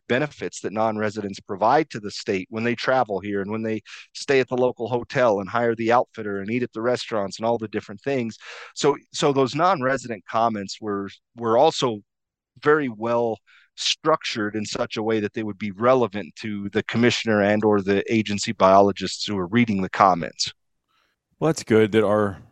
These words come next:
Speaker 2: our small little non-resident voices were able to, uh, be <laughs> heard here, because, and we've talked about this too, because by and large, non-residents fund, uh, you know, New Mexico wildlife. What it's, uh, New Mexico Game and Fish.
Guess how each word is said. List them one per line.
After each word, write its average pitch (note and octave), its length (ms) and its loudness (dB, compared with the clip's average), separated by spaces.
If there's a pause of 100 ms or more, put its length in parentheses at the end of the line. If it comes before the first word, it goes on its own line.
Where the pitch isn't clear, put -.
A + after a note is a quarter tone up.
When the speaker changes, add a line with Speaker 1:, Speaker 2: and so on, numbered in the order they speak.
(220)
Speaker 2:
our G2+ 120 -4
small G#2+ 340 0
little G2+ 220 2
non-resident F#2+ 760 -2 (180)
voices F#2 500 -2
were F2 260 -6 (260)
able F2 260 -6
to, F2+ 360 0
uh, E2+ 60 -6
be A#2 160 -2
<laughs> - 140 0
heard B2 200 2
here, G#2+ 260 -2 (460)
because, E3 220 6
and D#3+ 100 4
we've D#3 140 8
talked E3+ 180 -4
about C#3+ 140 2
this F#3+ 160 2
too, A3 160 0
because A#2 360 2 (800)
by C3 120 6
and D3 100 2
large, C#3+ 240 4
non-residents B2 680 2
fund, G#2 640 -2 (320)
uh, F#2+ 420 -2 (180)
you G2+ 80 -4
know, F#2 220 -4 (400)
New A2 100 0
Mexico G#2+ 380 0
wildlife. F#2 640 0 (640)
What - 180 -6 (160)
it's, - 280 -8
uh, F2 160 -4
New F#2 80 -4
Mexico G2 260 -4
Game F#2+ 220 -2
and F2 100 -8
Fish. F2+ 380 -4